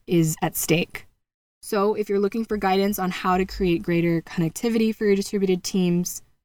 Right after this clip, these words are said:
no matter where they are in the world, head to the link in the show notes to book a call with us and learn more about how we can support your teams with inclusion,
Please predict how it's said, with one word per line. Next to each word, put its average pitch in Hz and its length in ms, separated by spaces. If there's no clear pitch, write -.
no 165 140
matter 185 420
where 196 160
they 180 140
are 165 200
in 160 100
the 160 100
world, 175 440
head 196 160
to 208 80
the 208 120
link 208 200
in 202 80
the 190 60
show 190 240
notes 220 320
to 202 100
book 180 180
a 170 60
call 220 300
with 247 140
us 277 400
and 185 200
learn 226 240
more 214 200
about 190 220
how 185 180
we 175 80
can 175 160
support 170 340
your 170 140
teams 180 420
with 170 180
inclusion, 220 720